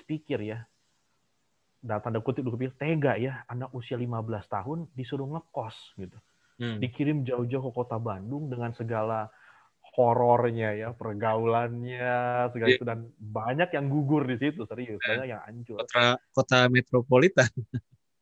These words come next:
Speaker 1: Iya, dan gua, dan gua ketemu satu, misalkan contoh ketemu ada anak murid gua juga yang,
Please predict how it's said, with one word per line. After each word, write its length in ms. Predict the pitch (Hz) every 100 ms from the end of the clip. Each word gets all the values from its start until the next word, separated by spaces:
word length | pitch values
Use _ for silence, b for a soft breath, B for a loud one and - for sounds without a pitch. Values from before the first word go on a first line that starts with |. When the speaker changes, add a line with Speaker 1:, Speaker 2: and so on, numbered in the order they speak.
| _
Speaker 1:
Iya, 320 | 151 131 104 95
dan 240 | 117 113 92
gua, 160 | 131 139
dan 160 | 123 127
gua 160 | 233
ketemu 320 | - 139 165
satu, 320 | 170 131 127 98
misalkan 320 | 113 135 127
contoh 320 | 113 135 120
ketemu 400 | - 113 127 139 107
ada 160 | 101
anak 240 | 101 107 -
murid 240 | 104 101
gua 160 | 107 107
juga 320 | 104 110 107
yang, 240 | 98 95